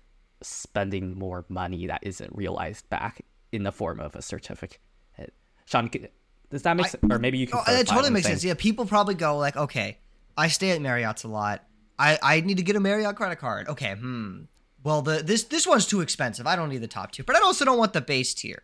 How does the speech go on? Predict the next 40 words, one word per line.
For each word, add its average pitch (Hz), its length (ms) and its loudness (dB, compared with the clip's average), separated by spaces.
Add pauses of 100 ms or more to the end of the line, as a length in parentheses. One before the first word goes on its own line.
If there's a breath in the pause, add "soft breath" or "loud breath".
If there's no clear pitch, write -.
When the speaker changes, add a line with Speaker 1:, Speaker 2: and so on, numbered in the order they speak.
Speaker 2:
right? 120 160 -2
I, 165 240 2
I - 20 2
need 226 140 -2
to 208 80 -4
do 185 240 -2
a 160 80 0
bal-, 170 360 6
I'm 180 120 2
a 151 60 0
balanced 147 500 6
guy. 104 160 0
I 117 60 -2
need 139 80 -6
to 135 80 -4
be 127 80 -4
a 110 60 -2
balanced 117 460 0
approach 104 380 -10
to - 60 -20
this. - 320 -20 (260)
So 170 140 -6
let's 262 240 2
get 254 180 0
the 185 80 4
worst 160 400 4
card 147 400 6
there. 127 240 2
Let's 135 160 -4
pay 190 140 -2
the 151 100 -4
two 165 220 -4
hundred 151 240 -2
fifty 143 240 -6
dollars, 120 260 -2
get 123 180 -6
nothing 123 440 -2
back 92 240 -4
for - 160 -16
it." - 80 -20